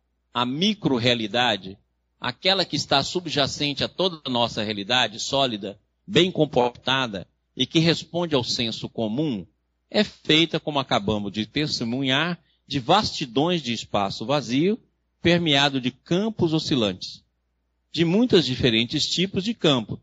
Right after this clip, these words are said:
todos interagindo uns com os outros. Então aqui tá mostrando as partículas, né? Os,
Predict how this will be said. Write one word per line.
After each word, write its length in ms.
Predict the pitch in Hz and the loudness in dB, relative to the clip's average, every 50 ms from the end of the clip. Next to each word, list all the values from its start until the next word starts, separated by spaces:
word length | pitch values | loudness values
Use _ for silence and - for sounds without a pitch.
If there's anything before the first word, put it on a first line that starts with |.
| _ - | _ 2
todos 440 | 147 151 175 190 190 170 160 151 160 | 4 6 6 6 4 2 -4 -6 -4
interagindo 920 | 160 170 160 - 143 139 131 117 104 90 98 113 123 131 147 151 - - _ _ _ _ | -4 -4 -4 0 0 2 4 2 2 2 0 -2 0 0 0 -2 -4 -6 _ _ _ _
uns 460 | - 127 143 160 170 170 165 160 - | -8 -6 -4 -4 -4 -6 -8 -10 -12
com 260 | - - 143 143 147 | -12 -8 -8 -6 -6
os 120 | 139 113 107 | -4 0 2
outros. 560 | 110 104 92 - _ _ - - - - _ _ _ _ _ _ _ _ _ _ _ _ _ _ _ | 2 2 2 0 _ _ -20 -20 -20 -20 _ _ _ _ _ _ _ _ _ _ _ _ _ _ _
Então 140 | - 190 | 2 2
aqui 180 | 196 190 - 226 | 2 2 0 -2
tá 140 | - 220 196 | 0 0 0
mostrando 340 | 170 143 - - 135 131 123 | 0 -2 -2 -2 0 0 0
as 100 | - - | 0 -2
partículas, 680 | _ _ - 120 113 - - 196 214 - - 113 107 | _ _ -2 -2 -2 0 -2 -4 -4 -2 -2 -2 -2
né? 160 | 139 175 175 - - _ _ _ _ _ - - _ _ _ - _ _ _ - | 0 -2 -2 -4 -6 _ _ _ _ _ -20 -20 _ _ _ -20 _ _ _ -8
Os, 280 | - 127 104 - - | -4 -2 -2 -2 -4